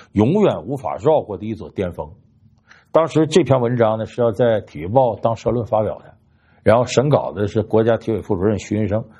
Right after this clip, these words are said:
徐云生，徐老太爷看了我这稿子，通篇一，没改别的，只把这句话改了，就是“中国乒乓界无法绕过一座巅峰”，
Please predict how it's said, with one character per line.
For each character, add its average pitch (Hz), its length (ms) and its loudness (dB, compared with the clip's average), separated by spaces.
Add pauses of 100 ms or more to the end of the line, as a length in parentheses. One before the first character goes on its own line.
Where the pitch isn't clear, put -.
(260)
徐 135 120 4
云 160 140 2
生， 151 340 0 (160)
徐 - 160 2
老 139 140 4
太 131 180 2
爷 113 140 2
看 - 220 0
了 123 80 -4
我 87 120 -4
这 107 100 0
稿 67 240 -4
子， 80 160 -14
通 160 200 -2
篇 147 280 2
一， 135 100 -6 (160)
没 147 160 4
改 90 160 0
别 73 220 -10
的， 98 100 -10 (380)
只 - 160 2
把 143 140 2
这 156 160 2
句 113 80 0
话 98 160 0
改 65 260 -8
了， - 80 -20 (540)
就 101 120 4
是 90 140 0
“中 143 160 2
国 110 80 2
乒 120 160 2
乓 117 100 0
界 120 140 2
无 120 220 -4
法 85 180 -2
绕 131 240 2
过 110 140 0
一 113 40 0
座 98 160 -8
巅 101 220 -2
峰”， 90 180 -10